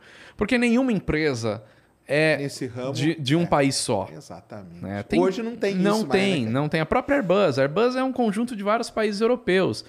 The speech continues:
Speaker 1: Fala, "Ah, a Airbus é francesa." Não, a Airbus não é francesa. A Airbus é francesa, ela é alemã, ela tem participação de outros países, né? Então, é... e a Embraer é a mesma coisa, acionistas de vários países do mundo. Tanto é que a maior operação hoje da Embraer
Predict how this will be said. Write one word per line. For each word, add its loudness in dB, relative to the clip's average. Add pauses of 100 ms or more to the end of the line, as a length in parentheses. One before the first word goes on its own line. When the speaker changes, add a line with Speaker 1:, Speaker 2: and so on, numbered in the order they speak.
(180)
Speaker 1:
Fala, 2
"Ah, 4
a 4
Airbus 2
é 4
francesa." 0
Não, 0
a 0
Airbus -2
não -4
é 0
francesa. -2
A -4
Airbus 0
é -6
francesa, -2 (300)
ela 2
é 2
alemã, 0 (260)
ela -4
tem -2
participação -2
de 0
outros 0
países, -4
né? -4
Então, -2 (420)
é... 0
e 2
a 2
Embraer 2
é 0
a -4
mesma -4
coisa, 0
acionistas -2
de -6
vários 2
países -4
do -8
mundo. -2
Tanto -10
é -6
que -8
a -4
maior 0
operação -4
hoje -8
da -8
Embraer -4